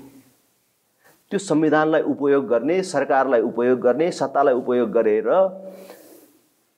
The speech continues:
राम्रो काम गरेर जनतालाई आफ्नो पक्षमा पार्ने र आगामी दिनमा राष्ट्रिय प्रजातन्त्र पार्टीलाई ठुलो पार्टी बनाएर आफ्नो मान्यताहरू स्थापित गर्ने भनेर त्यो रणनीति प्रयोग गरेर हामीले सरकारमा गयौँ। तर चाहिँ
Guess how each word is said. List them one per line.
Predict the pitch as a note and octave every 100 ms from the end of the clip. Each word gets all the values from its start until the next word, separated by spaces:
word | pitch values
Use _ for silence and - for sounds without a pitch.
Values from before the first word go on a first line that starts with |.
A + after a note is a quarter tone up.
| _
राम्रो | G#2+ F3+ A3+
काम | A3+ F3 D#3+ D3
गरेर | C#3 B2+ D#3+ B2+
जनतालाई | D3+ D#3+ D3 D3+
आफ्नो | C3 - B2 F3+
पक्षमा | - B2+ - A#2 A#2
पार्ने | - G2 F#2+ G2 G2 - - - - _ _ _ _ _ -
र | G#2
आगामी | C#3+ A2+ A2 G2+ F#2+
दिनमा | F#2 F#2 B2
राष्ट्रिय | G2+ - A2
प्रजातन्त्र | F2+ F2 D#2+ E2+ F2+
पार्टीलाई | - F2 E2+ F#2+
ठुलो | G#2 C#3+ E3
पार्टी | - F#2+ G2
बनाएर | F#2 F2 E2 F#2+
आफ्नो | - A2+ C3+
मान्यताहरू | A2+ A2 F3 F#3+ C#3+ C3
स्थापित | - G#2 G2
गर्ने | G2 F#2 E2+ F#2+ - -
भनेर | - G2 B2+
त्यो | - A#2+
रणनीति | B2+ B2 B2 A#2
प्रयोग | - G#2+ G2
गरेर | F2+ F2+ C#2+
हामीले | - D#2 D2+ - - _ -
सरकारमा | G2+ F#2+ F#2+ G2
गयौँ। | F#2 F2+ E2 - - _ _ _ _ _ _ _ -
तर | A2 F#2+ F#2
चाहिँ | E2 F#2+